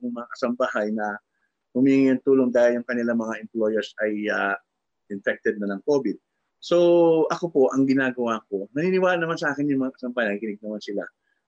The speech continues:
So, pinaniniwala ko sa kanila, sa sitwasyon nyo ngayon, walang ibang pwedeng makatulong sa inyong sarili, kundi kayo mismo.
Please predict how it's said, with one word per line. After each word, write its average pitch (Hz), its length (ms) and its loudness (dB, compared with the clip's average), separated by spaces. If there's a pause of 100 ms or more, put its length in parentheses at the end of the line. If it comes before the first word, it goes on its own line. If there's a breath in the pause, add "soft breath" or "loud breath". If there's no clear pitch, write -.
(100)
So, 180 400 0
pinaniniwala 175 480 2
ko - 80 -8
sa 151 80 -4
kanila, 151 240 0
sa 165 160 -14
sitwasyon 151 400 -2
nyo 139 160 2
ngayon, 120 200 2 (120)
walang 156 240 2
ibang 147 320 0
pwedeng 143 320 2
makatulong 131 560 -2
sa 123 160 -6
inyong 120 160 -4
sarili, 110 560 -2
kundi 139 320 -2
kayo 123 160 4
mismo. 90 480 -6